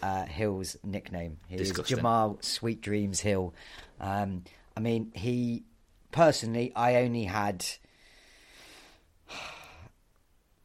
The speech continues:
Speaker 1: again, we won't go into too much detail 'cause we could go on for ages, but round one, ten nine Hill. Second round was the only one that was remotely close. I did give it to Glover,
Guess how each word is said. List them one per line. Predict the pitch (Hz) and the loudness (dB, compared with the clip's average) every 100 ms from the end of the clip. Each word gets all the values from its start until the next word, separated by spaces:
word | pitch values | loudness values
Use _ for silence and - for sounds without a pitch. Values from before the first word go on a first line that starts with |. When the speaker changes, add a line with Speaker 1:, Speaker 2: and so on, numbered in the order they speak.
| _ | _
Speaker 1:
again, | - 120 107 | -8 -4 0
we | 113 | 6
won't | 143 | 6
go | 117 | 4
into | 113 - | -2 -2
too | 110 | -2
much | 104 98 | -2 -2
detail | 110 101 | -4 -4
'cause | 95 | -6
we | 95 | -8
could | 87 | -4
go | 98 | -2
on | 90 | -2
for | 98 | -2
ages, | 95 92 | -2 -4
but | - 104 - | -2 -2 -2
round | - 151 120 | 4 6 6
one, | 110 110 110 92 - | 6 4 2 -4 -6
ten | 110 104 | -4 0
nine | 104 101 | 0 0
Hill. | 104 117 - - _ _ _ _ _ _ - _ _ _ _ _ _ _ _ | 0 0 0 -12 _ _ _ _ _ _ -20 _ _ _ _ _ _ _ _
Second | - - - 131 | -4 -2 -2 2
round | 123 117 | 2 4
was | 113 101 | 2 0
the | |
only | 120 120 | -2 0
one | 113 110 | 2 0
that | 107 | -2
was | 107 95 | -6 -4
remotely | 107 113 117 110 101 | -2 0 0 0 -6
close. | - 101 95 - - _ | -4 -2 -2 -4 -12 _
I | 95 | -8
did | - 131 98 | -2 -2 0
give | 107 | -4
it | 104 | -4
to | |
Glover, | - 101 92 95 | 0 0 2 -2